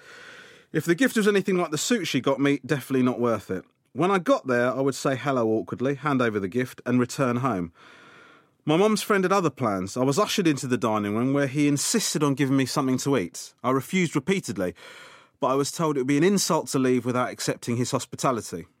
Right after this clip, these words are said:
What added to the tension was that he was making something for me that I'd never eaten before,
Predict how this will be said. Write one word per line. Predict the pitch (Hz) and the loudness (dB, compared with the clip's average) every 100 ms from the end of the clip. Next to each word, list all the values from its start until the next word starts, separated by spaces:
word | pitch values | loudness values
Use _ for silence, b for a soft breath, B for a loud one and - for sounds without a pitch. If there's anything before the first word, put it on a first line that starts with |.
| _ | _
What | 117 131 - | -2 0 2
added | 247 247 | 0 0
to | - | -2
the | 120 | -4
tension | - 113 95 107 117 - | -2 -4 -4 -6 -6 -4
was | 123 | -4
that | 127 123 | -2 0
he | 135 | 0
was | 127 | 2
making | 175 196 180 | 0 0 -2
something | 170 139 127 | -2 -2 0
for | |
me | 135 131 | 0 0
that | 120 | 0
I'd | 120 117 | 0 0
never | 131 131 147 | 0 2 0
eaten | 151 98 | -2 -6
before, | 85 - 85 80 | -8 -10 -12 -12